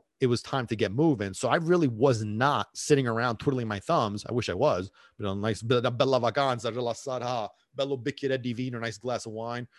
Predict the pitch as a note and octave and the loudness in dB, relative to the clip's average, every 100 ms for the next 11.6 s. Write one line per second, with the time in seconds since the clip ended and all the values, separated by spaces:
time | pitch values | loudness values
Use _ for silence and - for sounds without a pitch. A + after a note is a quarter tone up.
0 | - _ - G2 A#2 A#2 A2+ F#2+ G#2 A2 | -20 _ -10 -6 0 2 2 2 0 0
1 | G#2 - _ - - - B2+ B2+ B2 B2+ | -2 -8 _ -20 -20 -4 2 2 2 -2
2 | - _ - D3+ D3+ - _ _ _ _ | -14 _ 0 4 4 0 _ _ _ _
3 | _ _ _ _ _ _ C#3 A#2+ B2+ A2+ | _ _ _ _ _ _ -4 0 0 2
4 | F#3 G3 A#2 - - - - D#3 D3 C#3 | 2 2 -2 -6 -20 -6 2 2 2 -2
5 | C3 - D#3+ D3+ C#3 - B2 - E3+ - | -6 -4 2 2 0 -8 -8 -4 -2 0
6 | C3+ A#2 A2 A2+ A#2 A2+ G#2+ - A2 A2+ | 0 0 -2 0 0 0 -4 -4 -4 -4
7 | G#2+ F2+ G2+ G#2 G#2 G#2 - - C3+ F2+ | -6 -8 -6 -6 -6 -8 -8 -4 -4 -4
8 | - - D#2 - - B2 C3 D3+ - C3 | -8 -10 -12 -12 -8 -6 -4 -4 -6 -4
9 | C3+ C3+ B2+ B2 A#2 _ _ - B2+ C3+ | 0 2 2 0 -4 _ _ -8 -4 -2
10 | C3 C3 A2 - C3 B2+ A2 G2+ G#2+ G2+ | -2 -4 -6 -8 -6 -4 -4 -6 -8 -8
11 | - - - - - | -12 -10 -10 -10 -16